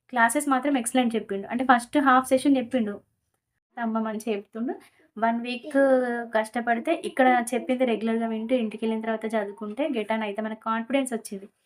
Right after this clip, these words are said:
కానీ మధ్యాహ్నం వచ్చేసరికి సార్ ఏం చెప్పిండంటే, "నేను ఇంత స్లోగా చెప్తే మీ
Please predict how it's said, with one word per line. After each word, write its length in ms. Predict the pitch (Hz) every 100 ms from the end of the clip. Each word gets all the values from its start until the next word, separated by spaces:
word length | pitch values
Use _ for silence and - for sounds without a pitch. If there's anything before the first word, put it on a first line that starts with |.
| _ _ -
కానీ 260 | 277 285 262
మధ్యాహ్నం 400 | 233 208 233 247
వచ్చేసరికి 440 | 233 233 233 233
సార్ 280 | 226 214 208
ఏం 100 | 208
చెప్పిండంటే, 560 | 208 202 196 190 196 285 - _ _ _
"నేను 240 | 226 262 277
ఇంత 220 | 233 226
స్లోగా 340 | 247 240 226 226
చెప్తే 360 | 214 - - 277
మీ 160 | 233